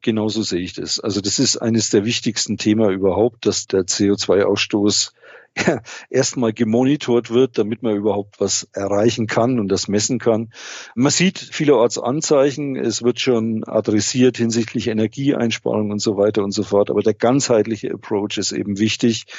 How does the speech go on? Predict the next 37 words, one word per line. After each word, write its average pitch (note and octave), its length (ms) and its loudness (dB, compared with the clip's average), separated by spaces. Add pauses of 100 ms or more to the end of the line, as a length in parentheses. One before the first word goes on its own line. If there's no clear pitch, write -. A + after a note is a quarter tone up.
(400)
und G#2 240 -2
da G#2 140 6
haben G#2+ 160 0
wir G#2 80 4
versucht, G2+ 400 -2
auf - 160 -2
der G2+ 140 -2
Messe G#2 320 2
so G2 220 -2
eine F#2+ 220 -4
Duftmarke G#2 720 0
zu - 160 -4
setzen, A2 540 0 (340)
ist C3 160 0
uns, G#2+ 160 -2
glaube G2+ 280 0
ich, - 100 -4
auch - 200 -8
gelungen G#2 440 0 (400)
und G#2 480 2
das C#3 160 2
muss C#3+ 180 0
noch A#2+ 140 0
verstärkt G#2+ 800 0
in A#2 140 -2
die G#2 120 -2
Köpfe G#2 420 0
rein G2 340 0
und G2+ 400 -4
muss - 380 -2 (400)
bei F#2+ 200 2
allen F#2+ 440 0
sozusagen G2+ 520 0
verstärkt, - 840 -2
äh, - 300 -8
erstmal A2+ 380 0
analysiert G#2 680 2